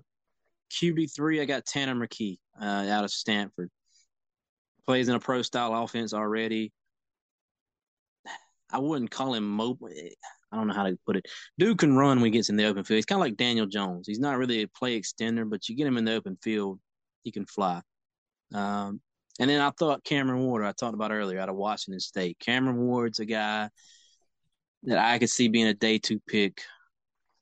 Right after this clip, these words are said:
He, crazy athlete, six-two, two twenty, that's prototypical size, and has an absolute laser for an arm. Can make any throw you want him to make, no matter how far down the field, but he is super, super raw. His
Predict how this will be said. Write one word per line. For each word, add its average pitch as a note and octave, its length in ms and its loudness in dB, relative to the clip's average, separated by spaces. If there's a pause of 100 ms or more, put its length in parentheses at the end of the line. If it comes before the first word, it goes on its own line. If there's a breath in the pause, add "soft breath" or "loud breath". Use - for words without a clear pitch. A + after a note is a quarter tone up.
(200)
He, A2 560 2 (640)
crazy B2+ 420 2
athlete, A#2+ 480 0 (720)
six-two, C3 580 -4
two B2+ 220 -4
twenty, A#2 340 -2
that's A2+ 140 -4
prototypical A#2 640 -4
size, A2+ 520 -2 (760)
and A2+ 260 0
has A2 220 -2
an G#2+ 100 0
absolute G#2+ 580 -2
laser A2 440 -2
for G#2+ 160 -6
an G2+ 100 -2
arm. F2+ 240 -6 (560)
Can A2+ 140 -2
make A2 240 0
any A#2+ 220 0
throw B2 200 -2
you A#2 220 0
want A#2 100 0
him A2+ 80 0
to A2+ 60 0
make, A2 420 -4 (920)
no A#2+ 140 -4
matter A2+ 240 -2
how G#2+ 200 -2
far A2 200 -4
down G#2 160 -4
the G2+ 80 -6
field, G2 340 -4
but G2 120 -6
he G#2 160 2
is F#2+ 160 -2
super, - 520 -2
super G#2+ 400 -2
raw. F#2+ 280 0
His G#2 160 -2